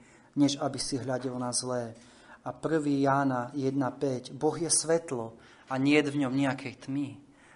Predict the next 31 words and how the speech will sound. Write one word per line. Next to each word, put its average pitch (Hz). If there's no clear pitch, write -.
Takýto 180
je 151
Boh, 151
je 147
úplne 226
nezlučiteľné, 180
aby 143
nás 135
Boh 151
pokúšal 139
do 131
hriechu. 139
Keď -
on 165
je 160
tak 180
nekonečne 185
oddelený 151
od -
všetkého 151
zlého, 139
všetky 190
jeho 175
plány 165
sú -
dobré, 143
všetky 202
jeho 170
zámery 175
sú -
sveté, 165